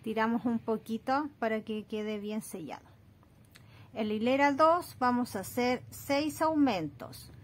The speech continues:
dos puntos bajos en cada punto de la hilera anterior. Desde la hilera tres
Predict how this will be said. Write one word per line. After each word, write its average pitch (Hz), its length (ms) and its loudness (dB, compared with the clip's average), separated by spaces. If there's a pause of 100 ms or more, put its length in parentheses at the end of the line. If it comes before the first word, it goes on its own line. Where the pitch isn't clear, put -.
dos 220 440 0
puntos 190 540 -8
bajos 277 720 2 (1300)
en 226 180 0
cada 247 600 4 (220)
punto 233 460 0
de 220 120 0
la 208 100 -4
hilera 190 340 -4
anterior. 185 540 -8 (1800)
Desde 208 340 -2
la 208 100 -2
hilera 214 560 2
tres 254 540 0